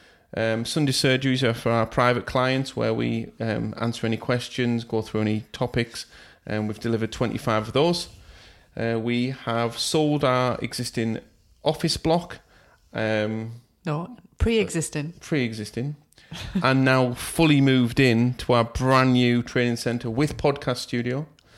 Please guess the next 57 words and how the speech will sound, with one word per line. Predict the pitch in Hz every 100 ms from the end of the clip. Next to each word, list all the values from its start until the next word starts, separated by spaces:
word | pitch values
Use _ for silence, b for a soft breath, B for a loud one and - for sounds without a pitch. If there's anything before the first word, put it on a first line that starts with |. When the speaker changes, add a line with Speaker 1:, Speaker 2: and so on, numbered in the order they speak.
| B
Speaker 2:
Yeah. | B 170 -
Speaker 1:
and | 123 127 123 123 120 - -
a | 117
new | 120 127 143
training | - 151 160
centre, | - 110
which | 117
I | 117
can | -
actually | - -
see | - - 127 123
out | 120 127 -
of | 123
the |
window | 117 135 151 117 104 113 - b b b
from | - 113
where | 113
I'm | 110
sat, | 110 - 123 - -
so | -
I | - -
can | 123
see | - 127
the | 131
new | 120 120
training | - 123 131
centre. | 120 - - - _
Speaker 2:
Do | -
you | 277
want, | 285 -
I | 233
just | 269 254
wanna, | 233 214 - -
I'm | 202 202
gonna | 196 180
interject | 180 170 - 190 -
here, | 151 151
so | -
thank | - 180
you | 165
for | 175
giving | 175 165
me | 160
permission | - 170 156 160
to | 170
interrupt | 165 151 170 -
you, | 160 156
'cause | - 165
that's | 147 139
not | 175
like | 160 156
me | 160 156
to | -
interrupt | 156 - 160
whatsoever. | 151 160 - 160 151 165 180
Speaker 1:
It's | - -
okay. | 120